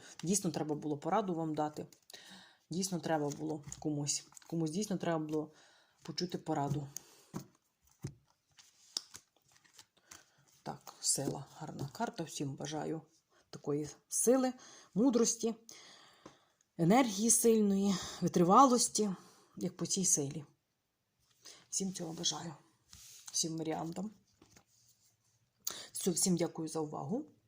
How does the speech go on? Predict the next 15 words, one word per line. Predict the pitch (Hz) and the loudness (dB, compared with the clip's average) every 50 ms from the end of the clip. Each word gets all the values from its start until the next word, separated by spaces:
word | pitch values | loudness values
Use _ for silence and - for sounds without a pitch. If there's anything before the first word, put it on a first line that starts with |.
| _ - - - - - - - - _ _ _ | _ -20 -20 -20 -20 -20 -20 -20 -20 _ _ _
Всім | _ - 202 180 | _ -4 -2 -2
всього | 160 - 175 165 151 | -2 -2 -2 -2 -2
хорошого, | 147 - 170 180 233 240 - - 240 240 240 240 233 - _ _ _ _ _ _ _ - _ _ _ _ _ _ | -2 -4 -2 -2 -2 -2 -2 -2 -2 -4 -4 -6 -10 -14 _ _ _ _ _ _ _ -20 _ _ _ _ _ _
м, | 151 156 156 170 180 175 170 - 185 175 | -14 -12 -12 -12 -12 -14 -14 -16 -16 -12
миру, | 165 156 170 214 226 220 214 208 - - _ _ _ _ _ | -8 -4 -4 -2 -2 -2 -4 -6 -8 -16 _ _ _ _ _
перемоги. | - 151 156 165 180 208 208 202 220 214 190 - _ _ _ _ _ - - - - - - - _ _ - | -8 -6 -4 -4 -2 -2 -2 -4 -4 -6 -8 -12 _ _ _ _ _ -20 -20 -20 -20 -20 -20 -20 _ _ -12
Бережіть | 151 165 170 160 151 151 147 - - | -8 -6 -6 -6 -6 -8 -8 -8 -10
себе, | - - 156 165 185 240 240 220 - _ | -10 -10 -6 -2 -2 -2 -2 -4 -10 _
своїх | - - - 175 170 - - - | -10 -10 -10 -8 -14 -10 -6 -6
рідних. | 240 196 190 214 214 214 - - - - - _ _ _ _ _ _ - - - - - - - _ _ _ _ _ _ _ _ _ _ _ _ - | -4 -2 -2 -4 -4 -4 -8 -20 -20 -20 -20 _ _ _ _ _ _ -16 -16 -16 -18 -20 -20 -20 _ _ _ _ _ _ _ _ _ _ _ _ -20
С-, | - - - - - | -20 -20 -20 -18 -18
м, | - - 170 156 156 151 147 147 - - - 147 | -16 -12 -12 -10 -10 -12 -12 -14 -18 -20 -20 -12
слава | - - - 175 156 147 156 | -10 -4 0 0 0 0 -2
українському | 151 - - 165 156 147 - - 185 190 202 | -8 -8 -6 -6 -6 -6 -6 -4 -2 -2 0
роду, | 220 247 247 196 214 220 | 2 2 2 0 -2 -6